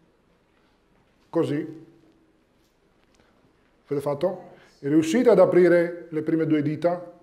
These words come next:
Queste qua? Ok, adesso se non siete troppo stanchi e riuscite a seguirmi, dovreste poter fare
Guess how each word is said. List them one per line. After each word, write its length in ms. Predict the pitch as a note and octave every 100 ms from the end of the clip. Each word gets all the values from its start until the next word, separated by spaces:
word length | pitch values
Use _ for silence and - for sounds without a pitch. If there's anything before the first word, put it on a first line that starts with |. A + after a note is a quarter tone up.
| _ _ _ _ _ _ _ _ _ _ _ _ _ _
Queste 340 | E3 D#3+ E3
qua? 480 | - E3+ F#3+ - - - _ _ _ _ _ _ _ _ _ _ _ _ _
Ok, 340 | - D3+ - - - _ _ _ _ _ -
adesso 520 | G3+ A3+ G#3+ - C#3+
se 140 | G#3
non 120 | A#3 A3+
siete 220 | G#3 F#3
troppo 240 | F#3 D#3+
stanchi 500 | - E3+ D3+ C3+ -
e 40 | C3+
riuscite 440 | C#3+ F#3 F3+ D3
a 60 | C#3
seguirmi, 640 | D#3+ C#3 B2+ B2 D#3+ F3
dovreste 420 | F3+ D#3+ D#3 D#3+
poter 220 | D#3 D3+
fare 480 | - C3 C3+ D#3+ -